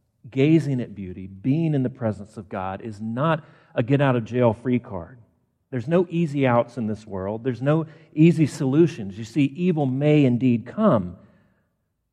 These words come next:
but what do we say in the face of it is, "I have beauty, I have God, I have ultimate meaning." This is David's one thing. This is one thing I seek, to be with God and enjoy his beauty.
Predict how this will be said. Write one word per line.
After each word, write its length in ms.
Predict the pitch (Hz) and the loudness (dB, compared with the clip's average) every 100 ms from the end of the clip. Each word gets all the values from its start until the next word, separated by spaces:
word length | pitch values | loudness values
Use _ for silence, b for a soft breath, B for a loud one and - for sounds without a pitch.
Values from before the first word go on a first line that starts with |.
| _ | _
but 160 | 151 135 | -10 -2
what 100 | 139 | -2
do 80 | 135 | -2
we 100 | 123 | -6
say 220 | - 123 | -4 -4
in 80 | 113 | -4
the 80 | |
face 340 | 101 139 127 120 | -6 -6 -6 -6
of 80 | 98 | -10
it 80 | |
is, 120 | 95 - | -10 -10
"I 140 | - 110 | -6 -4
have 260 | 104 90 | -4 -10
beauty, 340 | 95 101 101 95 | -12 -10 -8 -10
I 140 | 98 | -8
have 300 | 110 104 92 | -8 -8 -10
God, 320 | - 104 107 98 | -6 -4 -2 -2
I 140 | 123 | -2
have 240 | 120 117 - - - | -2 -4 -8 -14 -16
ultimate 680 | 131 139 - 110 92 87 _ _ _ _ _ | -14 -14 -14 -14 -12 -16 _ _ _ _ _
meaning." 540 | 107 107 101 85 80 85 _ _ _ _ _ _ _ _ | -4 -2 -2 -4 -10 -18 _ _ _ _ _ _ _ _
This 520 | 113 101 156 185 - | -10 2 4 4 0
is 180 | 131 113 | -2 -4
David's 560 | 101 135 147 123 113 107 b b b | -2 0 0 0 -2 -4 b b b
one 380 | 107 139 151 143 | 0 6 6 4
thing. 580 | - 165 131 92 82 82 _ _ _ _ _ _ _ _ _ _ _ | 0 4 4 2 -4 -14 _ _ _ _ _ _ _ _ _ _ _
This 180 | 151 156 | 0 0
is 140 | 147 127 | 0 -4
one 400 | 135 220 233 220 | 0 2 4 2
thing 320 | 233 220 170 | 0 0 0
I 100 | 127 | -2
seek, 480 | - - 104 82 _ _ _ _ _ | -4 -8 -10 -10 _ _ _ _ _
to 100 | - | -12
be 380 | 123 127 196 214 | -10 0 0 2
with 240 | 208 160 | 2 0
God 340 | - 156 151 123 | 0 0 2 4
and 100 | 123 | 2
enjoy 540 | 123 117 110 160 170 | 0 -2 -4 0 0
his 180 | 139 131 | 0 -4
beauty. 600 | 107 135 175 160 95 80 | -10 -8 -4 -2 -4 -10